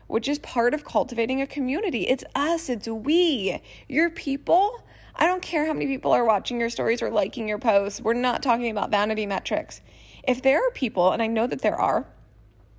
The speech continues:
there are people watching you consistently, show up for them. Show up for them. And next is no vague marketing. When it comes to marketing and wanting more people to buy,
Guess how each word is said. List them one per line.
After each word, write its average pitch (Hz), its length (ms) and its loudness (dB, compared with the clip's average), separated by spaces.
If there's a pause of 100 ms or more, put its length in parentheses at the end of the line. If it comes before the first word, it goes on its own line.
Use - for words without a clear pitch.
(360)
there 285 120 6
are 320 60 4
people 269 320 0
watching 220 420 0
you 214 100 -2
consistently, 240 840 -6 (400)
show - 420 0
up 196 180 0
for 214 320 -6
them. 196 560 2 (1080)
Show 254 280 2
up - 200 2
for 196 140 -2
them. 170 360 -4 (1200)
And 214 200 0
next 214 560 0
is 269 160 0
no 277 200 4
vague - 280 0
marketing. 185 680 -2 (1040)
When 214 160 2
it 196 140 -2
comes 220 580 0
to 196 460 -2 (440)
marketing 208 640 2
and 185 120 -4
wanting 185 240 0
more 185 160 0
people 196 260 -2
to 190 60 4
buy, 180 420 2